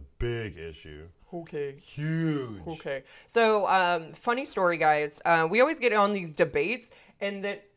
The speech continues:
Speaker 2: oh my God, Arrow is just staring at the wall.
Speaker 1: Is he?
Speaker 2: Oh,
Speaker 1: what
Speaker 2: he
Speaker 1: does
Speaker 2: has something in
Speaker 1: have
Speaker 2: her mouth.
Speaker 1: Okay.
Speaker 2: I was like, "What is he doing?"
Speaker 1: What does he have in his mouth?
Speaker 2: So we have these debates, and, uh, we go to Facebook. If y'all are listening to this and participated in this debate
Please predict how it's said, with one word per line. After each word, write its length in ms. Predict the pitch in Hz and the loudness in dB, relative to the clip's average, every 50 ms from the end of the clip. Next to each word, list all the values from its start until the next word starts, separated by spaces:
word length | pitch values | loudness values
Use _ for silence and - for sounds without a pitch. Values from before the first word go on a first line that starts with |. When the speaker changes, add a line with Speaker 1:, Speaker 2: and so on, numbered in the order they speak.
| _ _ _ _ _ _ _ _ _ _ - | _ _ _ _ _ _ _ _ _ _ -2
Speaker 2:
oh 120 | - 202 208 | 0 2 2
my 120 | 185 156 139 | 2 2 2
God, 260 | 151 139 135 135 - - | 4 2 2 2 0 0
Arrow 340 | 160 160 175 202 240 - 226 | 2 4 4 4 4 2 2
is 200 | 196 196 180 170 | -2 -2 -4 -4
just 240 | 175 170 - - - | -6 -4 -4 -4 -6
staring 580 | - - 147 127 135 147 147 139 135 120 - - | -6 -4 -4 -4 -2 -4 -4 -4 -6 -10 -14 -14
at 140 | 139 135 - | -16 -14 -12
the 60 | - 135 | -12 -12
wall. 300 | 131 - - - - _ - | -10 -10 -12 -14 -16 _ -12
Speaker 1:
Is 200 | - 117 110 113 | -10 -10 -8 -6
he? 180 | 123 127 123 127 | -6 -6 -6 -6
Speaker 2:
Oh, 280 | 135 - - - 180 | -6 -6 -2 0 2
Speaker 1:
what 40 | 175 | 4
Speaker 2:
he 60 | 202 | 6
Speaker 1:
does 100 | 196 185 | 6 6
Speaker 2:
has 40 | 185 | 6
something 220 | 208 170 165 160 | 4 2 2 2
in 60 | 151 139 | 0 0
Speaker 1:
have 80 | 135 | -2
Speaker 2:
her 100 | 131 120 | -4 -6
mouth. 180 | 120 131 - - | -6 -8 -8 -6
Speaker 1:
Okay. 340 | 117 120 117 95 101 92 82 78 80 - _ _ - | -4 -4 -4 -4 -6 -8 -8 -10 -14 -18 _ _ -4
Speaker 2:
I 40 | 190 | -2
was 100 | 175 165 | 2 2
like, 140 | 170 160 165 | 2 2 0
"What 80 | 160 | -4
is 80 | 220 240 | -6 -6
he 100 | 185 143 | -8 -10
doing?" 380 | 123 - 147 151 147 127 120 - _ - - - | -8 -6 -6 -4 -4 -4 -6 -8 _ -20 -18 -16
Speaker 1:
What 120 | 117 127 | -12 -12
does 80 | 127 123 | -12 -12
he 60 | 127 131 | -12 -14
have 100 | 131 123 | -14 -14
in 60 | 120 | -16
his 100 | 110 90 - 82 82 | -18 -18 -18 -18 -20
mouth? 20 | 92 104 101 85 67 | -18 -18 -18 -18 -10
Speaker 2:
So 520 | - - - 214 208 202 202 190 185 156 190 | -2 2 4 6 6 6 6 4 2 0 -2
we 180 | 185 185 196 | -4 -2 0
have 180 | 208 233 240 233 | 4 4 4 4
these 160 | 220 233 202 175 | 4 -2 -2 0
debates, 640 | - - 123 165 165 165 147 120 - - - - - - - - | -2 -2 2 2 2 2 2 -2 -2 2 2 2 2 2 2 2
and, 600 | 175 170 165 160 160 156 156 156 156 151 143 147 - - - - | 4 6 8 8 8 6 6 4 2 -2 2 2 2 2 2 2
uh, 340 | 156 156 156 147 147 147 147 151 | 4 6 8 8 6 4 2 -2
we 180 | 170 175 175 160 | -4 -4 2 8
go 160 | 220 233 220 | 10 10 10
to 60 | 214 | 10
Facebook. 540 | 214 294 330 339 - - 220 208 208 - - - - - - - | 6 4 2 2 2 4 2 2 2 0 -6 -20 -20 -8 0 0
If 200 | 208 208 - 190 | 0 0 2 2
y'all 260 | 196 202 208 220 220 | 6 8 8 8 8
are 80 | 214 | 6
listening 260 | 202 202 196 - 208 190 | 2 0 -2 -2 -2 -2
to 40 | 180 | -2
this 160 | 185 175 - | -2 -2 -2
and 280 | 180 175 175 170 151 - - 156 - - - - - | -2 -4 -6 -6 -8 -10 -12 -12 -18 -18 -18 -12 -4
participated 680 | - 202 180 175 226 220 220 - 185 180 170 165 165 170 | -2 0 0 0 0 -2 -2 -2 -2 -2 -2 0 -2 -2
in 100 | 170 165 | -2 -2
this 140 | 165 156 - | -2 -4 -2
debate 480 | - 156 139 160 156 156 147 - - | -4 -4 -2 -2 -4 -4 -4 -8 -10